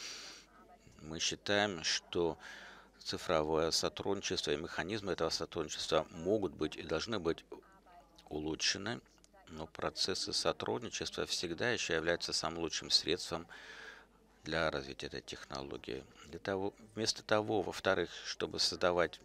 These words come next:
новые механизмы, было бы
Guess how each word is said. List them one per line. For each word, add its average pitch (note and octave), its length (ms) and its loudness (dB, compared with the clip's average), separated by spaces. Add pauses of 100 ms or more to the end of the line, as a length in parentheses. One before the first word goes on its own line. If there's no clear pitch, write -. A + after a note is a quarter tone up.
(140)
новые D#2+ 560 0 (160)
механизмы, F2 720 -4 (840)
было E2+ 180 -2
бы D#2+ 160 -2